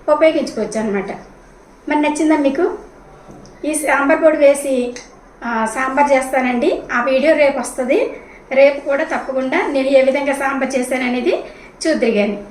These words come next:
ఓకేనండి, ఇంతకుముందు చాలాసార్లు చేశానండి సాంబారు, ఇప్పుడు కొంచెం డిఫరెంట్గా చేశాను అనమాట. చాలా టేస్ట్గా ఉంటది. అసలు వంట రాని వాళ్ళు కూడా సింపుల్గా చేసుకునేలాగా చేశాను అనమాట. ఇది బాగా చల్లారిన తర్వాత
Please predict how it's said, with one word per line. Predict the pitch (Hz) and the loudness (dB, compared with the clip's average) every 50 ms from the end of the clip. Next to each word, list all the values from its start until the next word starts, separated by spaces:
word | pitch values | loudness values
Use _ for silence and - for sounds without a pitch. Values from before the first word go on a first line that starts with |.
| - - - - - 262 | -20 -20 -20 -12 -8 -6
ఓకేనండి, | 269 269 294 294 294 294 294 285 359 - - - - - - - - 359 | -2 0 0 2 2 2 2 2 2 0 0 -4 -10 -18 -20 -8 -4 -2
ఇంతకుముందు | 311 277 311 285 285 302 302 | 0 2 2 2 4 2 2
చాలాసార్లు | 285 302 294 277 285 277 320 320 330 - 277 | 2 2 2 2 0 0 -2 -2 0 0 0
చేశానండి | 247 226 262 254 247 233 233 | 0 0 0 -2 -4 -4 -4
సాంబారు, | - 269 233 220 226 226 233 247 294 370 - - - - - - - - 311 | -4 -2 -2 -2 0 0 2 2 2 0 0 -4 -12 -16 -20 -20 -14 -10 -10
ఇప్పుడు | 311 294 349 - | -8 -6 -4 -4
కొంచెం | - 415 339 320 330 | -2 -2 -2 -2 0
డిఫరెంట్గా | 277 302 311 285 269 262 269 262 | 0 0 0 0 0 2 2 0
చేశాను | 254 247 220 214 - 226 233 240 208 | 0 0 -2 -4 -2 -4 -4 -2 -2
అనమాట. | 202 202 196 190 202 202 - - - - - - - - - 262 | -2 -2 -2 -4 -6 -8 -10 -12 -16 -20 -20 -20 -16 -8 -4 0
చాలా | 240 240 247 262 | 0 0 0 2
టేస్ట్గా | 254 277 262 262 - 262 247 247 | 4 4 4 4 2 -2 -2 -2
ఉంటది. | 247 240 233 240 233 285 339 - - - - - - 240 | -2 -2 -2 -2 0 0 0 0 -2 -6 -12 -12 -10 -8
అసలు | 247 247 302 294 | -4 -2 0 2
వంట | 269 247 247 - | 2 2 2 0
రాని | 269 277 277 277 277 | 0 2 2 2 2
వాళ్ళు | 277 277 269 277 | 2 0 0 0
కూడా | 269 277 262 262 330 - - - - - | 0 0 0 0 -2 -4 -6 -10 -12 -8
సింపుల్గా | - 294 277 294 285 311 294 | -4 -2 -2 0 2 2 2
చేసుకునేలాగా | 285 277 269 262 - 277 262 254 262 262 269 | 4 2 0 0 -2 -6 -4 -2 -2 -2 -2
చేశాను | 359 359 370 294 254 - 214 240 226 | -2 0 0 0 0 0 -2 -4 -2
అనమాట. | 208 202 190 175 170 - - - - - - - - - - - - - - - - - - 294 | -2 -2 -2 -2 -4 -6 -12 -18 -20 -20 -20 -20 -20 -20 -20 -20 -20 -20 -20 -20 -20 -10 -6 -4
ఇది | 285 302 | -2 0
బాగా | 262 285 285 294 320 339 | 2 2 2 2 0 -2
చల్లారిన | - 320 294 277 294 311 311 311 294 | -2 0 0 2 2 2 2 2 2
తర్వాత | 277 269 262 254 254 247 247 | 2 0 0 0 0 0 0